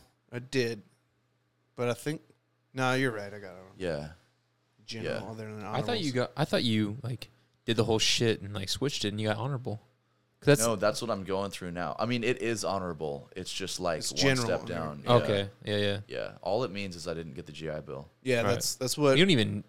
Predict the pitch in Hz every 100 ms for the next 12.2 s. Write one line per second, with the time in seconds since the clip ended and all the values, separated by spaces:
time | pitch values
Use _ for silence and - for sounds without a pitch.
0 | - _ _ _ _ _ - 107 104 107
1 | 151 147 123 123 135 127 - - 131 190
2 | - 131 117 107 - 98 95 - - 92
3 | 85 80 78 58 - - 101 87 82 80
4 | - _ _ - 139 131 127 120 127 117
5 | 127 127 127 151 151 - 117 104 95 104
6 | 95 92 90 82 80 - - _ 107 143
7 | 175 160 131 131 113 107 101 104 110 -
8 | - 117 120 113 120 127 - - - 175
9 | 135 107 113 107 - 127 - 104 80 98
10 | 143 92 95 87 101 82 76 127 123 151
11 | 113 113 107 107 - 123 120 110 104 -
12 | 117 113